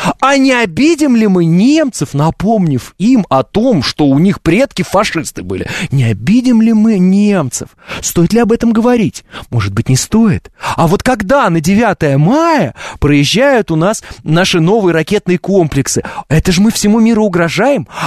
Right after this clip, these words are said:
А не, не, не, не, не обидим ли мы весь мир этим? Не обидим?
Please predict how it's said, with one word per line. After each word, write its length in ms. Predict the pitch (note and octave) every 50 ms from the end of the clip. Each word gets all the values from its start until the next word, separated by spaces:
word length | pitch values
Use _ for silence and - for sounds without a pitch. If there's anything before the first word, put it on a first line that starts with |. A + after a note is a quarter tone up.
| - -
А 320 | E3 E3+ F3+ F#3+ G3 - - - -
не, 260 | D#3 F3 G3 G#3 F3 - -
не, 240 | - F3+ G3+ G#3 G3+
не, 240 | G3 G3 G3+ G3 G3
не, 220 | G3 F#3+ G3 F#3+ - F#3+ F#3+ - -
не 160 | F#3 F#3+ F3+
обидим 440 | E3+ D3+ A2+ D3 B3 D4+ E4 E4+ D#4+
ли 80 | D#4+ D#4+
мы 140 | D4 D4
весь 260 | B3+ C4 C4 - - -
мир 280 | A#3 A3+ F#3+ D3 A2+
этим? 320 | G2+ F2+ - - - - - _ _ _ _ _ _ _ _ -
Не 100 | C3 C3+
обидим? 320 | B2+ C3+ A2+ E3+ B3 C#4+